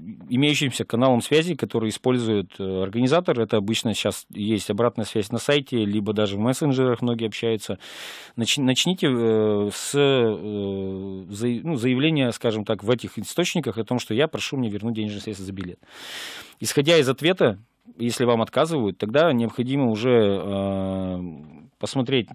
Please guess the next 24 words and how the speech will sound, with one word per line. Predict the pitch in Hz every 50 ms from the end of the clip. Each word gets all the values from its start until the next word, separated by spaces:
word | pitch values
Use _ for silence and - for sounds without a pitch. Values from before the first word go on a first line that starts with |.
| -
самим, | - - 123 117 131 131 127 120
если | 104 - - 104
вы | 98 98 92
хотите | - 95 - 107 92 98
сами | - - 110 107 107 104
этим | 95 - 104
заниматься | 98 101 104 104 104 104 - - 104
вопросом, | 98 92 113 113 - 113 101
на | 104 107
сайте | - - 117 113 - - 107
адрес, | 107 104 107 104 95 - - -
э, | 101 95 95 92 92 92 92 92 90 90 90 90 90 90
юридический | 101 104 113 113 117 110 110 110 - 113 - - - - 87 82 78 85 -
организатора, | - 98 95 101 113 123 120 160 175 170 170 135 113
направить | 104 101 - 139 156 139 -
туда | 113 113 107
письменную | - 110 - - 113 101 92
претензию | - 95 90 - 104 98 92 87 90
о | 85
том, | - 104 101
что | - - 107
вы | 127 143
просите, | - 117 120 - - - 95
допустим, | 98 92 - 123 - - 110 98